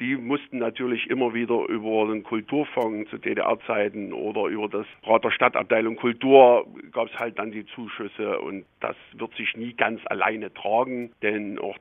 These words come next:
die ganzen Betriebskosten, die Bauunterhaltungskosten von so einem Haus, die sind schon deutlich höher als natürlich Neubau, der auch sicherlich sehr energieeffizient gebaut werden kann.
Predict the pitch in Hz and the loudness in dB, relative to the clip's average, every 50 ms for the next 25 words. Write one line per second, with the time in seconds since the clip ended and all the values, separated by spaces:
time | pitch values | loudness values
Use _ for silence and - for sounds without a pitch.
0 | _ - - - 101 104 104 104 104 95 107 - 107 110 107 - - - 104 104 | _ -16 -12 -12 -10 -12 -10 -14 -14 -16 -14 -8 -8 -8 -8 -8 -10 -8 -8 -8
1 | - - _ - 101 98 85 90 - _ - - - - - _ - - - 120 | -8 -12 _ -16 -14 -14 -14 -16 -18 _ -16 -16 -16 -16 -18 _ 0 2 4 4
2 | 143 147 123 101 - - 107 101 104 107 - - - - 107 104 - _ - 98 | 4 2 2 2 2 2 0 -4 -6 -8 -12 -12 -10 -10 -10 -10 -10 _ -16 -14
3 | - 101 95 92 - 98 92 98 - - - 104 110 104 - - 92 - - 95 | -14 -12 -14 -12 -12 -12 -12 -12 -10 -8 -6 -6 -6 -8 -10 -16 -18 -16 -16 -16
4 | 95 - - 95 95 95 - _ _ - 107 104 101 - 101 98 - - 104 104 | -14 -14 -12 -10 -10 -12 -12 _ _ -10 -10 -10 -10 -12 -14 -12 -12 -10 -8 -6
5 | 101 101 - - - 87 101 - - - - - - - - - - 104 98 98 | -4 -4 -4 -4 -4 -8 -8 -8 -14 -20 -18 -10 -10 -10 -8 -8 -6 -6 -4 -4
6 | 107 101 - - - - - - 98 104 104 - 110 107 - - - - _ - | -4 -4 -4 -6 -6 -8 -6 -4 -4 -4 -4 -2 -2 -2 -2 -2 -8 -12 _ -6
7 | - 62 - - - 98 - - - - - - - - 92 92 92 - - - | -4 -4 -2 -4 -6 -8 -12 -14 -20 -16 -16 -14 -12 -12 -12 -12 -12 -14 -10 -2
8 | - 85 - - - 95 95 98 92 - 101 98 104 - - - - 95 - 98 | -2 0 0 0 -2 -4 -6 -8 -8 -10 -12 -12 -12 -12 -10 -6 -6 -4 -4 -4
9 | 95 - - - - 95 - - - - - - 101 98 - - 85 87 90 90 | -8 -6 -8 -8 -8 -8 -10 -16 -18 -8 -4 -4 -4 -4 -4 -4 -4 -4 -4 -6
10 | 87 - - 87 82 85 - | -10 -8 -8 -8 -10 -10 -16